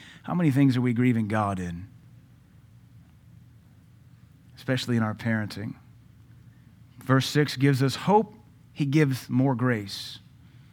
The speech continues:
That means it's possible. Grace is the power you need to make the change. Grace is the power you need to make the change. Grace is the power you need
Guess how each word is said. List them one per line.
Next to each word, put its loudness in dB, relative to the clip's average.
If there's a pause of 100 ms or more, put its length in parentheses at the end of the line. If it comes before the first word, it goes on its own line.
(1160)
That 4
means 6
it's 0
possible. -2
Grace 0 (300)
is -2
the -6
power 2
you 4
need 2
to -2
make 0
the -8
change. -8
Grace 2
is -6
the -10
power 0
you 2
need 0
to -6
make -4
the -12
change. -12 (2000)
Grace 0
is -6
the -6
power -2
you 0
need -2